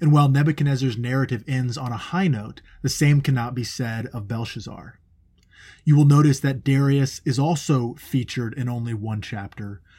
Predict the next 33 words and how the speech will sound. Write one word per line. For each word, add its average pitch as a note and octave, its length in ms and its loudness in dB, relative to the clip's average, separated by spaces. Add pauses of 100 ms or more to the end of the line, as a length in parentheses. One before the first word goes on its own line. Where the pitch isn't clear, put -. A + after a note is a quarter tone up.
(160)
but E3 120 0
with C3 260 -2
Darius, E3 500 2
his D3 180 2
character D3+ 420 0
is B2+ 120 0
much C3+ 320 0
more B2+ 240 0
filled B2+ 360 -4
out. A2+ 340 -10 (280)
He D3 140 4
is C3+ 140 4
given C#3 320 4
more B2+ 340 -2
dimension B2 720 0
and A2+ 240 -8
depth. - 400 -6 (840)
By D3 140 4
contrast, D3 800 -4
sandwiched F#3+ 640 -2
between B2+ 560 -6
Nebuchadnezzar B2+ 720 -2
and A#2 200 -6
Darius, C3 600 -4 (300)
Belshazzar C#3 640 0
is C3+ 180 -4
something E3+ 640 -4
of B2 140 -6
a B2 80 -6
shell B2+ 520 -4
of A#2 180 -8
a A2+ 60 -6
king. G#2+ 420 -8